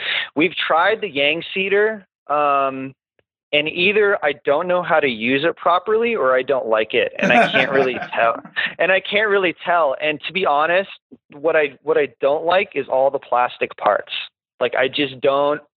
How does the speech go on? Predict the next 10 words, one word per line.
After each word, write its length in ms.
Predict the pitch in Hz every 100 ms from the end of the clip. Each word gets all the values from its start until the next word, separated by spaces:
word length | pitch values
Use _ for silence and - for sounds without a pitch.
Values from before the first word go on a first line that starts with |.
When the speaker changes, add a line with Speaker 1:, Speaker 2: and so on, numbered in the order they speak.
| _ - - - - _
Speaker 1:
I 80 | 143
don't 200 | 156 160
trust 360 | - 139 139 -
'em. 220 | 220 226 - _
Like, 300 | 143 135 127
the 60 | 151
Planet 380 | - 185 202 147
Junior, 720 | - 151 151 147 135 135 - _ _ _ - - _ -
it's 160 | 147 -
not 360 | 147 143 156